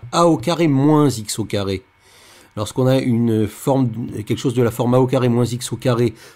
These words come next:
dans la fonction, on sait qu'on a intérêt, en général, à faire le changement de variable, euh, x égale a sinus θ.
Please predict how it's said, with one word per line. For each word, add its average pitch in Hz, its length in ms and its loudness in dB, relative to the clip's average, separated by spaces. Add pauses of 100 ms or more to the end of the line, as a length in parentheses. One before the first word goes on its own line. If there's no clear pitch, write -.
dans 113 120 0
la 104 100 0
fonction, 131 540 -2 (640)
on 98 440 -2
sait - 240 0
qu'on 135 180 -2
a 107 60 0
intérêt, 123 720 0 (100)
en 117 100 -6
général, 107 460 0
à 120 60 0
faire 120 160 -4
le 98 60 -8
changement 107 340 -4
de 101 40 -2
variable, 139 920 0 (500)
euh, 92 480 -2
x 151 340 -4
égale 131 500 2
a 151 220 4
sinus 139 420 -2
θ. 120 320 0